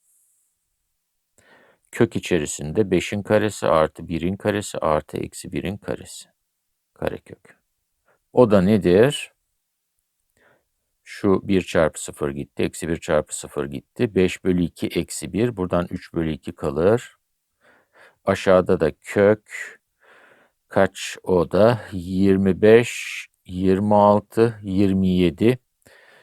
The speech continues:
Üç kere dokuz, yirmi yedi. Yani üç kök üç aslında o da. Yani sonuç itibariyle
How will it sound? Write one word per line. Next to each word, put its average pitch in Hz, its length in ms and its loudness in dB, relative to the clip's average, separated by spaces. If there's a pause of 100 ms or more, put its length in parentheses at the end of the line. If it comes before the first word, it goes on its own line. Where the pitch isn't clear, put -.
(580)
Üç 113 220 -6
kere 92 380 2
dokuz, 82 420 -6
yirmi 90 420 0
yedi. 110 160 0
Yani 127 200 4
üç 131 240 -2
kök 95 220 -4
üç 78 180 -8
aslında 69 540 -6
o 71 160 -6
da. 110 400 0 (1900)
Yani 98 200 0
sonuç 113 360 0
itibariyle 92 760 2